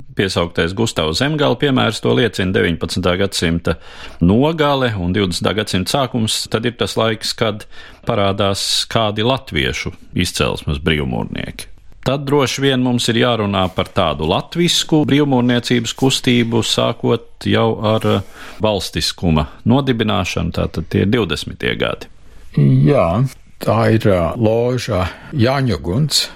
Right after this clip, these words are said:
Speaker 2: pats nosaukums jau ir ļoti latvisks. Man, ā, liekas, kad arī to, ā, Gustavu Zemgala vadīto ložu iespējams sauca Jāņuguns, bet tas nav dokumentāli apstiprināts. Ir dokumentāli apstiprināts, ka tad, kad, ā,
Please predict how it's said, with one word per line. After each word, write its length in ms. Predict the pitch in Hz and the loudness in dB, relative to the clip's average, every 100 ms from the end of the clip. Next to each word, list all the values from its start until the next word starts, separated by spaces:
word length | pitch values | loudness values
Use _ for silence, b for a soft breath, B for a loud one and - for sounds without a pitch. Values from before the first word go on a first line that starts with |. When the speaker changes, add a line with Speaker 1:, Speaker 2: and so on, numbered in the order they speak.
| - | -4
Speaker 2:
pats 280 | - - 139 | -2 2 2
nosaukums 580 | 131 131 85 95 90 - | 4 2 0 -2 -2 0
jau 100 | 78 | 0
ir 100 | 82 | 0
ļoti 220 | 67 - | 0 0
latvisks. 560 | 82 - - - - - - - | -2 0 -4 -4 -6 -8 -10 -14
Man, 380 | - 123 117 127 | -4 2 4 4
ā, 140 | 107 98 87 - - - - | 4 4 2 -4 -18 -10 2
liekas, 580 | 120 156 120 - 135 - | 4 4 2 -4 -4 -2
kad 280 | - 127 123 | 0 2 2
arī 400 | 120 117 104 101 | 2 2 2 0
to, 160 | - 107 98 | -2 0 2
ā, 100 | 95 95 107 | 4 4 4
Gustavu 440 | 131 135 - 113 131 | 2 2 2 0 2
Zemgala 460 | 156 131 110 98 | 0 2 0 0
vadīto 640 | 110 104 85 - - - - - | 0 0 -2 -4 -6 -6 -6 -6
ložu 500 | 180 104 90 95 - | 0 4 4 4 0
iespējams 460 | - - 107 - - | -2 -2 -4 -2 -2
sauca 360 | 104 - 117 - | -2 -2 -2 0
Jāņuguns, 720 | - 87 76 67 - 71 - | 2 4 2 -2 -2 -2 -2
bet 160 | - - | -4 0
tas 220 | 98 - | 0 2
nav 200 | - 95 73 | 2 2 0
dokumentāli 840 | - - 110 - - 131 127 104 - - - - | -2 -2 -6 -8 -8 -6 -4 -6 -8 -20 -20 -6
apstiprināts. 920 | 175 - - - - 123 131 123 - - - - | -2 0 0 -2 -4 -2 0 0 -2 -12 -16 -8
Ir 180 | - 117 | 0 2
dokumentāli 720 | 110 156 - 160 123 135 - | 2 -2 0 0 2 0 0
apstiprināts, 720 | 143 - - - - - - - | 0 0 -4 -2 0 2 0 0
ka 220 | 120 98 | 0 -2
tad, 380 | - 135 120 - | 0 -2 -2 -4
kad, 320 | 110 87 85 | -2 0 2
ā, 140 | 90 | 2